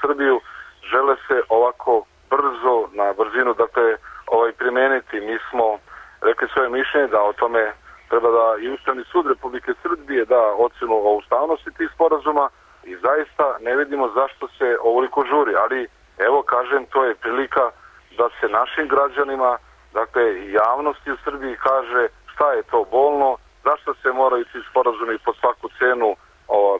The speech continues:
primeniti i šta to za nas i za naše građane znači.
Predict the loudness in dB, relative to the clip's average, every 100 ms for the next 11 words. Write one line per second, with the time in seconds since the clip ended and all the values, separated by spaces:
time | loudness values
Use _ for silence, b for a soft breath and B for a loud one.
0 | -2 -2 0 2 0 -2 -6 -8 -6 0
1 | 0 2 2 2 B B _ -6 -2 0
2 | 2 0 -4 -8 -2 0 -2 -2 0 0
3 | 0 -4 -2 -2 -2 -4